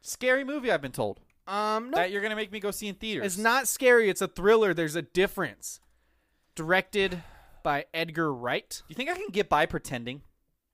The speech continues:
Speaker 1: to have seen
Speaker 2: No.
Speaker 1: this?
Speaker 2: What, what movie did I almost do that with? I almost, like, full on was gonna
Speaker 1: Reminiscence, was it?
Speaker 2: Maybe. I almost full on was gonna bullshit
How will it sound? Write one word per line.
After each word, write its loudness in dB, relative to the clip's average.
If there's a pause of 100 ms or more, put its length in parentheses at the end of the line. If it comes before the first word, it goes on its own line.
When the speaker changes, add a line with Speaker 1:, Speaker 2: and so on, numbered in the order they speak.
(100)
Speaker 1:
to -8
have -12
seen -14
Speaker 2:
No. -10
Speaker 1:
this? -16 (320)
Speaker 2:
What, -10
what 2
movie -2
did 0
I 2
almost -6
do -4
that -6
with? -18 (220)
I 4
almost, 2
like, -2
full 6
on 4
was -2
gonna -2
Speaker 1:
Reminiscence, -10
was -10
it? -18 (500)
Speaker 2:
Maybe. 2
I 6
almost 2
full 2
on 2
was -6
gonna -2
bullshit -2